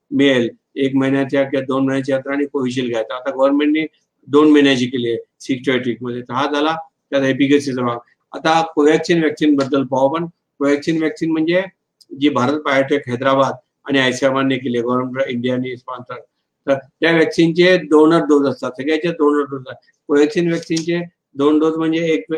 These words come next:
एक डोस घेतल्यानंतर अठ्ठावीस दिवसांनी, एक महिन्याच्या आत दुसरा डोस घ्यायला पाहिजे. इथे मात्र त्यांनी, त्यांनी असं पाहिलं की एक महिन्याच्या अंतराने हा डोस घेतल्याने सुद्धा ऐंशी प-, ऐंशी टक्क्याच्या वर त्यांचं प्रोटेक्शन होतं कोरोना, कोरोना व्हायरस पासून.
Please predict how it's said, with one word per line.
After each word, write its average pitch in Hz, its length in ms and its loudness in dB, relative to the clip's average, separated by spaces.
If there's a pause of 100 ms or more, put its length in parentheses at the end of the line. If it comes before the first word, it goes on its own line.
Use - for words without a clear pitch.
(100)
एक 143 220 -2
डोस 143 180 0
घेतल्यानंतर 147 580 -2 (260)
अठ्ठावीस 151 380 -2
दिवसांनी, 127 460 0 (260)
एक 147 240 2
महिन्याच्या 139 380 2
आत 170 100 -2 (300)
दुसरा 139 260 0
डोस 135 200 0
घ्यायला 120 280 0
पाहिजे. 120 220 -4
इथे 143 240 -4
मात्र 165 280 -6
त्यांनी, 151 360 0 (640)
त्यांनी 139 240 4
असं 156 260 2
पाहिलं 151 220 2
की 147 280 0 (240)
एक 139 220 0
महिन्याच्या 147 360 4
अंतराने 143 320 0
हा 139 160 2
डोस 135 320 -4
घेतल्याने 135 420 -2
सुद्धा 156 360 -8 (340)
ऐंशी 139 220 0
प-, - 400 -8 (300)
ऐंशी 147 240 2
टक्क्याच्या 151 480 0
वर 156 80 0
त्यांचं 147 320 -4
प्रोटेक्शन 151 520 -6
होतं 120 220 -6 (280)
कोरोना, 131 360 0
कोरोना 135 500 0
व्हायरस 123 300 2
पासून. 110 320 -6